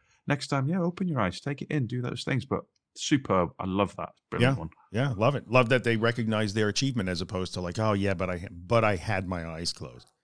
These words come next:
Speaker 2: No.
Speaker 1: Yeah. Craig the
Speaker 2: Celebrate.
Speaker 1: Critic would be like, "Well, you had to close your
Speaker 2: Yeah,
Speaker 1: eyes."
Speaker 2: yeah, that isn't real.
Speaker 1: Yeah.
Speaker 2: You, you blew it, man. Like, no, that's really great. Excellent one. All righty. Well, you hang on to the end of all these episodes. We'll always have questions and do it an-, uh, did it anyways near the end. So it's worth hanging around.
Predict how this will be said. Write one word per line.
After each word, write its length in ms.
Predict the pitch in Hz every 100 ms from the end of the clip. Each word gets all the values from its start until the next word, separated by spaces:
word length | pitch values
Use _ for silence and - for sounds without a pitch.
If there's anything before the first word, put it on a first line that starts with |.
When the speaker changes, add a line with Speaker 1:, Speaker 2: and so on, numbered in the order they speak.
| _ - _ -
Speaker 2:
No. 340 | 165 208 143
Speaker 1:
Yeah. 120 | 113 90
Craig 260 | - 117
the 40 | -
Speaker 2:
Celebrate. 140 | 139
Speaker 1:
Critic 220 | 120 110
would 100 | 101
be 60 | 107
like, 200 | 98 95
"Well, 160 | 107 104
you 100 | 104
had 120 | 101
to 60 | -
close 260 | - 95 92
your 100 | 110
Speaker 2:
Yeah, 300 | 110 104 92
Speaker 1:
eyes." 60 | 87
Speaker 2:
yeah, 180 | 104 104
that 140 | 117
isn't 180 | 101 92
real. 200 | 92 90
Speaker 1:
Yeah. 60 | 95
Speaker 2:
You, 60 | 92
you 80 | 95
blew 240 | 101 92
it, 100 | 76
man. 260 | 78 78 78
Like, 180 | 85 78
no, 180 | 101 98
that's 160 | -
really 160 | 78 76
great. 300 | 80 170 - -
Excellent 360 | 117 - 151
one. 140 | 80 - _ _ - _ _ _ _ _
All 80 | 104
righty. 340 | 104 117 - - _ _ _
Well, 140 | 170 190
you 80 | 180
hang 200 | 233 247
on 120 | 214
to 80 | 165
the 120 | 143
end 180 | 135 147
of 80 | 117
all 100 | 117
these 140 | 113 104
episodes. 380 | 120 120 107 90
We'll 140 | 101
always 180 | 110 107
have 120 | 101
questions 440 | - 101 - 95 87
and 100 | 82
do 140 | 92
it 60 | 90
an-, 160 | 92 -
uh, 120 | 95
did 180 | 85 101
it 80 | 87
anyways 460 | 95 78 64 69 85
near 120 | 85
the 140 | 73
end. 240 | 80 101 -
So 140 | 135
it's 120 | 123
worth 140 | 180 165
hanging 220 | 135 101
around. 320 | 90 95 65